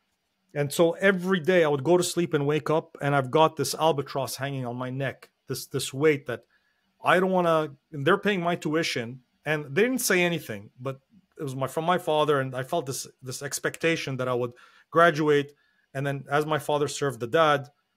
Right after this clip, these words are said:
the dad had an, a sole heir, his son, to that empire, and it was a growing empire. I would be, like, the, the son's right-hand man, enforcer, and more, because I was educated in university and my father wasn't. So every day I would go to sleep and wake up with that weight. I had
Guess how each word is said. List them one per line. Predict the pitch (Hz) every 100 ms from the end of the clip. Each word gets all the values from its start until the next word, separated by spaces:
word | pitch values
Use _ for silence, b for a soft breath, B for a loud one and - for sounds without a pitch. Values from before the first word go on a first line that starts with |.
| _
the | 131
dad | 160 170
had | 147 139
an, | 131 127
a | 123
sole | - 156 143 117 -
heir, | 147 135 120
his | 117 -
son, | - 139 127 127 _ _ _ _ _ -
to | 127
that | 131 123
empire, | 135 127 113
and | 120 131
it |
was | 127
a |
growing | 127 147 135
empire. | 131 127 123 135
I | 143
would | 135
be, | 113 131
like, | 123 120 - _ _ _ _ _ 143 123
the, | 131 117 123
the | 135
son's | - 151 147 123
right-hand | 131 - 139 127
man, | 131 123 120 -
enforcer, | 123 - 135 127 123 113 131
and | 139 147
more, | 143 127 117
because | 117 117
I | 120
was | 113
educated | 127 120 127 110
in | 117
university | 110 120 120 113
and |
my | 107
father | - 113 110
wasn't. | 104 107 101 _ _ _ _ _ _ -
So | 160 147
every | 170 180 185
day | 175 170
I |
would | 147
go | 139 156
to |
sleep | 147 151 147
and | 131
wake | 135 135
up | 135
with | 123 113
that | 120
weight. | 123 117 -
I | 123
had | 117 139